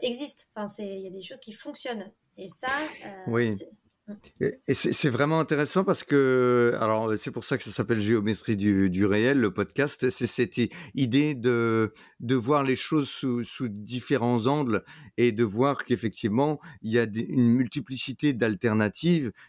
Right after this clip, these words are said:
Speaker 2: de, de propositions, d'idées et que comme, euh, alors, euh, c'est, c'est en ça que la, l'Association pour l'écologie du livre est absolument géniale, c'est que,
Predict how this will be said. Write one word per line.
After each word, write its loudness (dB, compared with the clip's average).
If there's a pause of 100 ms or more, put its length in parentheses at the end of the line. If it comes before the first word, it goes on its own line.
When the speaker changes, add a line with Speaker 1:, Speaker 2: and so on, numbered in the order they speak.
(100)
Speaker 2:
de, 2
de 0
propositions, 0
d'idées 2 (280)
et 2
que 2
comme, 2
euh, 2
alors, 0
euh, 2
c'est, -4
c'est -2
en 0
ça 0
que -4
la, 0
l'Association -2
pour 2
l'écologie 0
du 2
livre 2
est 0
absolument 0
géniale, 2
c'est -4
que, 2